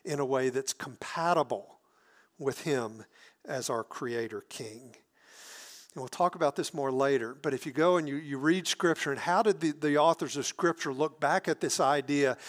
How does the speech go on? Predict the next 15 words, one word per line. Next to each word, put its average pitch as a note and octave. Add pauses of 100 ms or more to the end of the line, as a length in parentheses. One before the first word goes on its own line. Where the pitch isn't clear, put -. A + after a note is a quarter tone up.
(180)
that D3+
we D3
are D3+
the C#3
crown E3+
of D3+
creation? C3+ (400)
A B2+
great D#3+
place D#3
to D#3
go C#3+
is A#2+
Psalm C#3
eight. C3